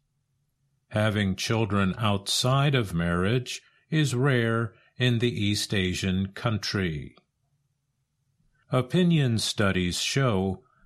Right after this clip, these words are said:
that many younger Japanese do not want to marry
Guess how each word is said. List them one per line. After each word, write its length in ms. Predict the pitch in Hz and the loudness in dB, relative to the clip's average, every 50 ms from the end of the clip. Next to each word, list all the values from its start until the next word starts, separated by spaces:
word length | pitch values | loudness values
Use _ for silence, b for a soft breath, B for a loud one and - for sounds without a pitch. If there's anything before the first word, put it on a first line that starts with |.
| b _ - | b _ -2
that 220 | 120 113 107 - | -2 -2 0 0
many 380 | 123 123 139 147 143 143 139 127 | 0 2 2 2 2 2 2 2
younger 560 | 117 107 110 117 147 170 170 165 165 151 135 | 2 2 2 2 4 2 2 2 2 0 0
Japanese 1080 | 113 - 110 104 98 95 95 - 101 92 90 90 90 90 98 117 135 147 135 - - - _ _ _ _ _ _ _ | 0 0 0 2 2 0 0 0 0 0 0 0 0 0 0 0 -2 -2 -4 -6 -8 -12 _ _ _ _ _ _ _
do 160 | - 139 151 | 0 2 2
not 340 | 151 165 165 160 160 - 139 | 4 2 2 0 -2 -4 -2
want 380 | 147 151 151 151 151 151 - | 0 2 2 0 0 -4 -4
to 140 | - 147 143 | -2 0 0
marry 640 | 139 147 156 165 160 139 120 117 117 120 123 120 | 2 2 2 2 2 2 2 0 0 0 -2 -4